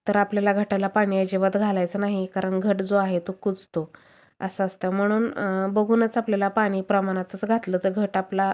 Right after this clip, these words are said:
इतका सुंदर येतो आणि येत-, अतिशय छान असा घट आलेला आहे माझासुद्धा.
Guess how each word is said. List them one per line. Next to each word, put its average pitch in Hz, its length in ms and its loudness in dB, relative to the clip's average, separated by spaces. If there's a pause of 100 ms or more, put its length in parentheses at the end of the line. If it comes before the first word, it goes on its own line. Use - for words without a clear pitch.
इतका 196 360 -2
सुंदर 196 380 0
येतो 190 260 -2
आणि 185 300 -2
येत-, 185 300 -4
अतिशय 185 400 -4
छान 190 320 -4
असा 185 240 -2
घट 202 200 0 (760)
आलेला 190 340 2
आहे 185 180 -2
माझासुद्धा. 175 720 -4